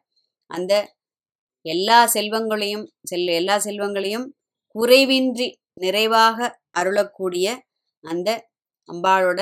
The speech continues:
அந்த அம்பிகையோட பொற்பாதங்களை பணிந்து, அதனால தான் லலிதா சகஸ்ரநாமம் ஆரம்பிக்கும் போதும் ஸ்ரீ மாதான்னு ஆரம்பிக்கிறது, முடிக்கிறச்சே அம்பிகா அப்படிங்கிறது. அம்பிகான்னா அம்பாள், அம்பாளுடைய, அதாவது அம்மாங்கிற அர்த்தத்துல வர்றது. அதனால தான்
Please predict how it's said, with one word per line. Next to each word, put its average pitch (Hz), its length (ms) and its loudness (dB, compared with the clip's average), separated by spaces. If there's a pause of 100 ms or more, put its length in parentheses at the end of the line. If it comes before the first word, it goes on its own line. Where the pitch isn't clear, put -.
(160)
அந்த 160 180 -6
அம்பிகையோட 180 580 -6 (160)
பொற்பாதங்களை 170 840 -6 (200)
பணிந்து, 170 320 -6
அதனால 180 340 -6
தான் 233 180 -6 (120)
லலிதா 185 300 -6
சகஸ்ரநாமம் 175 680 -4
ஆரம்பிக்கும் 190 480 -4
போதும் 202 320 -2 (100)
ஸ்ரீ - 300 -6
மாதான்னு 185 540 -2
ஆரம்பிக்கிறது, 170 600 -4 (440)
முடிக்கிறச்சே 196 580 -4 (340)
அம்பிகா 160 520 -2
அப்படிங்கிறது. 160 540 -2
அம்பிகான்னா 165 580 -6 (300)
அம்பாள், 160 320 -4 (800)
அம்பாளுடைய, 170 540 0
அதாவது 185 440 -2
அம்மாங்கிற 190 580 2
அர்த்தத்துல 156 440 -8
வர்றது. 147 360 -10
அதனால 151 400 -8
தான் 233 180 -8